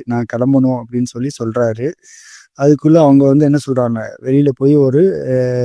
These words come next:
ஒருத்தவங்களுக்கு வந்து ஞானம் சொல்லிட்டு போங்க" அப்படின்னு சொல்றாங்க. இப்போ பெரிய சகோதரி சொல்லிட்டாங்க அப்படின்றதுக்காக அவங்க ஒரு பதினஞ்சு நிமிஷம் அ, அவங்களுக்கு ஞானத்தை வந்து புரிய வச்சுட்டு,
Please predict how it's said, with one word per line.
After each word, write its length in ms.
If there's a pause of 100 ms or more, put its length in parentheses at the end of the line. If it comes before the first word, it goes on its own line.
(200)
ஒருத்தவங்களுக்கு 600
வந்து 200
ஞானம் 400
சொல்லிட்டு 320
போங்க" 280
அப்படின்னு 300
சொல்றாங்க. 420 (440)
இப்போ 220 (380)
பெரிய 240 (320)
சகோதரி 460
சொல்லிட்டாங்க 500
அப்படின்றதுக்காக 680 (240)
அவங்க 320
ஒரு 220 (680)
பதினஞ்சு 340
நிமிஷம் 400 (320)
அ, 80 (220)
அவங்களுக்கு 460 (300)
ஞானத்தை 460
வந்து 260
புரிய 280
வச்சுட்டு, 360